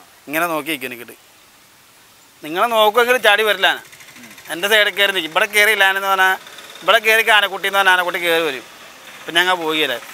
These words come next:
Speaker 1: പിന്നെ ഞാൻ അപ്പുറത്ത് ചെല്ലണം.
Speaker 2: ഉം.
Speaker 1: ഇങ്ങോട്ട് കയറി ആനക്കുട്ടി കയറി നിൽക്കും. ഞാൻ അമരൊക്കെ ഇറക്കി അമരൊക്കെ, ഏ, കെട്ടാനാണെങ്കിൽ സുഖമാണ്.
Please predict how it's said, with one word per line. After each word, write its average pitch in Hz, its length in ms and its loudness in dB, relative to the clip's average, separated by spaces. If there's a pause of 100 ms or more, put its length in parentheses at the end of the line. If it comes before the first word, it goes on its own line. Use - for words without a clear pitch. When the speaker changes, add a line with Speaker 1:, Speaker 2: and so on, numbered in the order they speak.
(180)
Speaker 1:
പിന്നെ 175 180 0
ഞാൻ 208 120 4
അപ്പുറത്ത് 190 300 -2
ചെല്ലണം. 139 200 0 (220)
Speaker 2:
ഉം. - 80 -20 (140)
Speaker 1:
ഇങ്ങോട്ട് 196 260 0
കയറി 214 160 2 (120)
ആനക്കുട്ടി 190 260 -4 (180)
കയറി 165 140 0
നിൽക്കും. 143 220 -10
ഞാൻ 160 60 -2 (120)
അമരൊക്കെ 190 360 0 (360)
ഇറക്കി 170 220 -4 (100)
അമരൊക്കെ, 175 360 -4 (360)
ഏ, 208 40 -10 (320)
കെട്ടാനാണെങ്കിൽ 165 600 -4
സുഖമാണ്. 139 280 -10